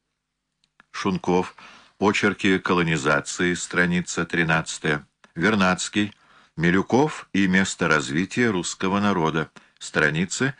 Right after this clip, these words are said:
двести семьдесят восьмая, двести семьдесят девятая. Как и в случае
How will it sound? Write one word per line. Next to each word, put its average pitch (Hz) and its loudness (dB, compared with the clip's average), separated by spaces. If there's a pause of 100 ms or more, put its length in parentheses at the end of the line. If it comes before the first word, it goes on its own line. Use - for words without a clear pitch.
(180)
двести 76 -2
семьдесят 67 -4
восьмая, 87 -2 (280)
двести 76 -4
семьдесят 67 -6 (240)
девятая. - -8 (3750)
Как 151 4
и 170 6
в 156 -2
случае 151 4